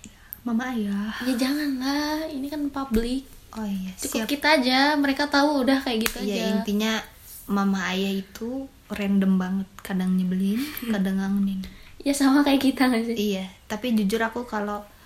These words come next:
Speaker 1: kalau misalkan masuk asrama nggak kangen. Ngerti
Speaker 2: Hmm.
Speaker 1: nggak? Karena udah biasa S M P.
Speaker 2: Iya, karena kita udah biasa
Speaker 1: Iya.
Speaker 2: S M P, jadi udah biasa.
Speaker 1: Justru pas S M P, ih, kayak walaupun do-, kayak mengingat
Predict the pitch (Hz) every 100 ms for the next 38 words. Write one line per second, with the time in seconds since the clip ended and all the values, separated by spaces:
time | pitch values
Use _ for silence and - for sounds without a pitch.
0 | - - - 202 190 190 196 196 196 196
1 | 190 190 190 190 196 185 185 - 185 233
2 | 269 208 196 233 262 226 226 220 - -
3 | - - - - - - - - 220 226
4 | 202 202 202 208 202 196 196 190 208 269
5 | - 208 220 214 220 226 208 202 202 208
6 | 214 - - - 214 226 220 240 220 214
7 | 226 226 220 220 214 - 214 214 208 202
8 | 202 208 220 208 202 202 214 208 254 247
9 | 220 - 214 208 202 - 240 - - -
10 | - - - - - - 208 196 165 -
11 | - 208 202 202 202 196 190 196 202 -
12 | - - 202 196 - - - 196 185 -
13 | - - 196 196 196 196